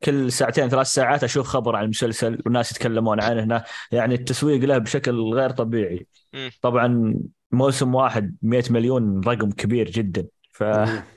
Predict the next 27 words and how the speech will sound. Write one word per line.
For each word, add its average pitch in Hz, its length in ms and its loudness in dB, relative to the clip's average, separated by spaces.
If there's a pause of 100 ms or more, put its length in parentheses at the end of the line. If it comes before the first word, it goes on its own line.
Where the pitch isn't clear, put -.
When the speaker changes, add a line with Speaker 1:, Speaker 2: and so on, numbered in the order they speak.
(200)
Speaker 1:
فلازم 147 360 2
ينجح 147 300 2
بأي 156 160 4
طريقة 151 380 4
بالنسبة 117 420 0
لهم. 104 300 -2 (480)
Speaker 2:
إيه. 117 120 0
Speaker 3:
أيوة، 143 440 0
الله 139 380 2
يعينهم. 110 360 -2 (360)
Speaker 2:
لا، 104 180 -4
هذه 143 680 2
إذا 165 180 2
ما 185 200 2
نجح 190 240 -2
بتصير 151 340 -4
مشكلة، 131 480 -6 (240)
بتصير - 280 -2
مشاكل. 147 500 0 (300)
Speaker 3:
أنا 240 80 2
ما 294 140 8
أدري، 190 180 4
Speaker 1:
إيه، 226 80 2
عاد 208 140 6
Speaker 3:
أتوقع. 220 280 4
Speaker 1:
شو 226 140 -4
اسمه؟ 110 420 -6